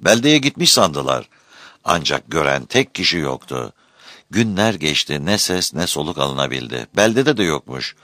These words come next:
Jandarmalar geldi. Karakol çavuşu soruşturma açtı. Ne gören ne bilen. İlkbaharda karlar eriyecek. Resul Efendi'nin ölüsü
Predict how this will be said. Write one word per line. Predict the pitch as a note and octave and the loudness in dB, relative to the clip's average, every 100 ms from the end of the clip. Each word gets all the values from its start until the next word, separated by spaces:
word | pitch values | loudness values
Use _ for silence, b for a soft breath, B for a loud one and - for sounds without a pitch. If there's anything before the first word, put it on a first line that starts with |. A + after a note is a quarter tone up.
| b b b - | b b b 0
Jandarmalar | G#2+ A#2 A2+ C3 A#2+ A#2 A2+ | 4 4 4 2 4 2 2
geldi. | F2+ F#2 E2+ G2+ | 2 0 0 0
Karakol | F#2 F#2 F2 G2+ | 2 2 2 0
çavuşu | - F2 F2+ F#2 | 0 -2 -2 -4
soruşturma | E2 D#2+ - D2+ D2 | -2 -2 -4 -2 0
açtı. | D2 C#2 - C#2 C2+ - | 0 -2 -6 -10 -12 -12
Ne | D2 | -8
gören | D2+ C#2+ C#2 C2+ B1+ | -6 -2 -2 -4 -6
ne | C#2 | -8
bilen. | C2 B1 B1 A1+ _ B B B B B B | -8 -8 -8 -10 _ B B B B B B
İlkbaharda | D3+ - C3+ B2+ B2+ | 2 4 2 2 0
karlar | B2 G#2 E2+ E2 | 2 2 2 2
eriyecek. | F2+ C#2 C#2 C#2 C2+ D2+ D#2 | 0 0 -2 -2 -2 -4 -2
Resul | G#2 C#3 | -2 0
Efendi'nin | C3 A2+ A2 F#2+ G#2+ G2 | 0 0 0 0 -2 -2
ölüsü | E2+ D#2+ - E2+ | -2 -4 -2 -2